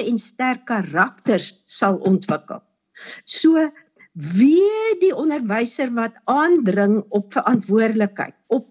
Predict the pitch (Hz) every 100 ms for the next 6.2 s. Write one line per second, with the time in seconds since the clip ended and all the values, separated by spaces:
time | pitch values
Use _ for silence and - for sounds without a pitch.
0 | - 294 262 - 226 - 202 - 175 156
1 | - - 240 151 180 269 277 254 196 180
2 | 180 - 208 196 226 - 254 233 233 -
3 | 220 214 180 156 - - _ _ _ -
4 | - - - 262 302 320 392 453 427 -
5 | 381 240 277 277 226 233 226 - - 208
6 | 175 170